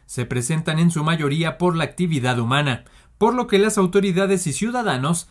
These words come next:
deben trabajar de la mano. De acuerdo con la Comisión Nacional Forestal,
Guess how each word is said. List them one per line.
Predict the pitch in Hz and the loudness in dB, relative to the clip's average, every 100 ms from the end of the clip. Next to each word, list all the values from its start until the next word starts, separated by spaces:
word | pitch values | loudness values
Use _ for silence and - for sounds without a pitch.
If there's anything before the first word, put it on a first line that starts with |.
| - | -8
deben | 123 180 214 202 | 0 2 2 0
trabajar | 208 208 - 131 120 | 0 -2 -2 -2 -2
de | |
la | 117 | -2
mano. | 117 131 120 - - - | 0 0 0 -6 -18 2
De | 180 | 4
acuerdo | 226 294 285 | 4 0 0
con | 208 | 2
la | 160 | 2
Comisión | 160 147 139 208 | 2 0 0 0
Nacional | 214 170 147 175 | 0 0 0 0
Forestal, | 180 220 202 170 127 117 | 0 0 0 0 -2 -2